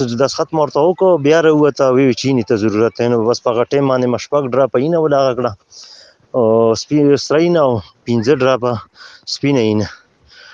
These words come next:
نو بس دې دوران کې تقریباً چې داسې به ورته وایم چې ګنټه، دوه ګنټې ووتې، خو مریض بس، اه، بیخي ختم شوی و. اخري دا عادیت پورې چې کرنډونه یې مو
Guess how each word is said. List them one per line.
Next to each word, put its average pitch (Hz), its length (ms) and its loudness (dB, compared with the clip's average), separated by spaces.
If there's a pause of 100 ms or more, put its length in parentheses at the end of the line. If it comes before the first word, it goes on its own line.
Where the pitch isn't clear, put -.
(160)
نو 147 140 -2
بس 151 100 4
دې 185 120 0 (100)
دوران 190 320 4
کې 180 240 0
تقریباً 151 300 0 (100)
چې 156 60 -2 (100)
داسې 160 200 0
به 147 100 0
ورته 139 160 0
وایم 151 180 2
چې 135 140 -4 (120)
ګنټه، 127 280 0 (100)
دوه 139 180 2
ګنټې 123 260 -2
ووتې، 131 360 0 (680)
خو 123 120 0 (100)
مریض 143 220 2 (100)
بس، 147 180 -2
اه، 127 300 2 (100)
بیخي 131 380 0
ختم 120 300 -4
شوی 110 300 0
و. 85 60 -8 (200)
اخري 160 360 0
دا 175 140 2
عادیت 165 360 2
پورې 151 220 2
چې 131 100 2 (540)
کرنډونه 147 400 2
یې 185 100 4
مو 156 60 2